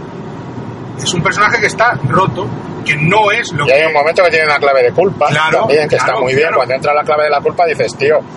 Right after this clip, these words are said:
Speaker 2: a estas alturas de metraje me has metido, me sigues metiendo,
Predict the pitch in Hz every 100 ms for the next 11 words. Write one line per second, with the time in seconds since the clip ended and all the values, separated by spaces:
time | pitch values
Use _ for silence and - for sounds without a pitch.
0 | - - 120 127 151 151 147 165 151 147
1 | 143 147 151 170 151 139 147 143 160 190
2 | 180 - - 143 151 170 185 185 185 180
3 | 185 185 196